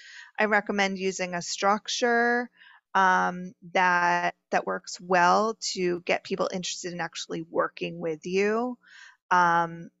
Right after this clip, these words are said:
and so you wanna be making one invitation during your talks,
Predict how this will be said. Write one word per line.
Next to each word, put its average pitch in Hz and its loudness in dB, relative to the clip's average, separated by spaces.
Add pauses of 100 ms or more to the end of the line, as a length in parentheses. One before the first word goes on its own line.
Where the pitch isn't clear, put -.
(180)
and 170 -2
so - -4
you 175 -2
wanna 180 0
be 170 -2
making 175 -6
one 190 2
invitation 190 -4
during 202 -2
your 202 -4
talks, 202 -2